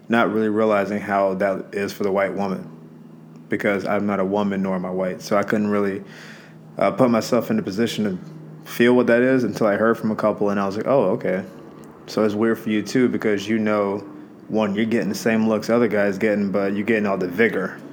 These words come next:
and all the hate, and you're just trying to live your life. And that dude's living his too, and then flip the script. If you're whi-, a black woman dating a white dude, it's like, as a black girl, you kinda get looked at a certain way, but the white guy's getting looks too.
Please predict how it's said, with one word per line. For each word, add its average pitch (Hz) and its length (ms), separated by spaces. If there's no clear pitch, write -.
and 101 100
all 104 160
the 92 100
hate, 113 380
and 98 260
you're 123 100
just 123 120
trying 107 120
to 104 60
live 98 180
your 95 80
life. 131 320
And 104 140
that 113 160
dude's 113 480
living 110 280
his 117 280
too, 135 360
and 107 100
then 113 100
flip 120 220
the 120 60
script. 143 380
If 92 100
you're 107 280
whi-, 98 240
a 98 120
black 113 360
woman 110 300
dating 110 220
a 107 60
white 117 240
dude, 95 340
it's 95 160
like, 101 420
as 107 160
a - 20
black 104 260
girl, 104 160
you 101 140
kinda 101 260
get 98 140
looked 98 220
at 101 100
a 101 40
certain 104 260
way, 110 140
but 110 140
the 113 60
white 123 240
guy's 131 220
getting 131 260
looks 139 220
too. 131 260